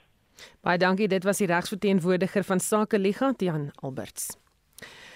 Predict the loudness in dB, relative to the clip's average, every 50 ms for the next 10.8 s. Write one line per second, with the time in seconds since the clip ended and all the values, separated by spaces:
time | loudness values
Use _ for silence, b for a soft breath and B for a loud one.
0 | B B B B B -2 0 2 4 4 4 4 4 2 4 4 4 6 6 4
1 | 4 4 2 2 4 4 4 4 4 4 2 4 4 4 4 4 4 4 2 2
2 | 4 6 6 6 4 4 2 0 2 4 4 4 4 2 2 2 2 2 4 4
3 | 2 2 2 0 0 -2 -2 0 2 2 2 2 2 0 0 0 0 -2 -2 -2
4 | -2 -4 -4 -2 -2 0 0 -2 -2 -4 -6 -6 -2 0 0 0 0 0 -2 -2
5 | -2 -2 0 0 0 -2 -2 -2 -2 0 0 0 0 0 0 0 2 2 2 0
6 | -2 -2 -2 -2 -2 -2 0 0 0 0 2 2 2 2 2 0 -2 -2 0 0
7 | 0 0 0 0 0 0 0 -2 -2 -2 0 0 0 0 0 0 0 -2 -4 -4
8 | -4 -2 -2 -2 0 0 2 2 4 4 4 4 4 2 0 0 -2 0 2 2
9 | 2 2 2 2 2 2 2 2 2 0 0 -4 -8 -18 -16 -6 -4 -4 -2 0
10 | 0 2 2 2 2 0 0 0 0 2 4 6 6 6 4 2